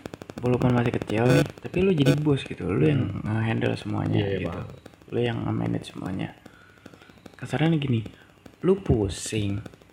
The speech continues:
Speaker 1: lu capek, lu stres. Buat siapa? Buat lu sendiri kan?
Speaker 2: Yep.
Speaker 1: Gitu, buat usaha lu sendiri dan kelangsungan buat
Speaker 2: Kelangsungan
Speaker 1: bisnis lu
Speaker 2: bi-,
Speaker 1: sendiri
Speaker 2: iya, iya.
Speaker 1: gitu. Tapi kalau lu gede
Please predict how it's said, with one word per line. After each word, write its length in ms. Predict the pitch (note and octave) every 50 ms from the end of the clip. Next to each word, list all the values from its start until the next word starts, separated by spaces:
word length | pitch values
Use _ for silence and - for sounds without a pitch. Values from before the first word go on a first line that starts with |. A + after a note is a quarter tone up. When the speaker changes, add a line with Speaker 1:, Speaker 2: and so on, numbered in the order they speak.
| - -
Speaker 1:
lu 80 | - F3+ F3+ F3+
capek, 800 | - D3 B2+ A2+ G#2+ G2+ - - - - A2 A2 G#2+ F2+ - - - - - _ - - - - _ _ - _ - -
lu 80 | D#3 F3
stres. 800 | - - C#3 G#2 - - - - A2 A2+ A2+ A2 A2 - - - - - - - - - - _ - _ _ _ _ _ _ _ _ _ _
Buat 220 | - A#2 A#2 A2 -
siapa? 600 | A2+ G#2 F#2 - - - G#2+ G2+ - A2+ - - - -
Buat 220 | - B2 B2 - -
lu 60 | E3+
sendiri 520 | E3+ F#3+ G3+ A#3 B3+ C#4 C4 G3 C3+ A#2 G#2+ G#2+
kan? 220 | G#2+ G#2+ G#2+ A#2+ C3+ C#3+
Speaker 2:
Yep. 140 | - - - - - - -
Speaker 1:
Gitu, 240 | - - - G#2 A2
buat 160 | A#2+ B2+ B2
usaha 320 | - C3 C#3 - D3 D3 E3
lu 80 | F3+
sendiri 640 | F3+ F3+ F#3+ F#3+ F#3 G#3 G#3+ G3+ G3 F#3 - C#3 -
dan 240 | B2+ C3+ C#3 C#3 C3
kelangsungan 560 | C3+ C3 C3+ C#3 C#3 - D3 D3 C#3+ C#3 - - - -
buat 160 | B2+ C3+ C3+
Speaker 2:
Kelangsungan 720 | A2+ G#2 G2+ G#2 G#2+ - G#2+ G#2+ G#2 G#2 G#2 G#2 G2+ B2+ C#3
Speaker 1:
bisnis 400 | C#3 C3+ D3 D#3 D3+ D3 - -
lu 80 | D3+
Speaker 2:
bi-, 80 | D3+ D3
Speaker 1:
sendiri 360 | - D3+ D#3+ F3 F#3 E3+ C#3+ -
Speaker 2:
iya, 100 | - -
iya. 60 | -
Speaker 1:
gitu. 180 | - - C3+ B2 - - - - - - - - -
Tapi 400 | - F#3+ G3 G3 - G3 D#3+ -
kalau 160 | - C#3 C#3
lu 240 | C3+ C#3 C#3 B2+ B2
gede 560 | C3 C3+ D3+ D3 C3+ B2 A#2+ A#2+ A2+ A2 -